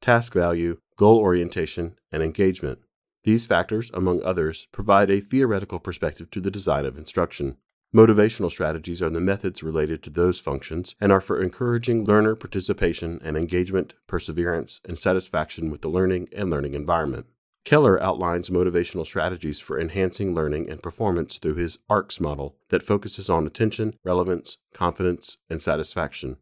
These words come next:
In their motivational framework, Ginsberg and Volowski challenge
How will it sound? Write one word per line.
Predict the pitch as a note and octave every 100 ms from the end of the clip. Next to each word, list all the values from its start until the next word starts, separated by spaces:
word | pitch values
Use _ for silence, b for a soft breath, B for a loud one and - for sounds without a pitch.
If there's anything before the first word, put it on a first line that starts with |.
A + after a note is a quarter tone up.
| _
In | - A2
their | B2
motivational | A2 G#2 F#2+ G2 F2+ E2
framework, | F#2+ F#2 D#2+ C#2+ - -
Ginsberg | G#2+ A#2 A#2 A2 G#2 -
and | F2+ E2+
Volowski | F2 E2+ F#2 G2+ - C2+ C#2
challenge | - G#2+ A2 A#2+ A#2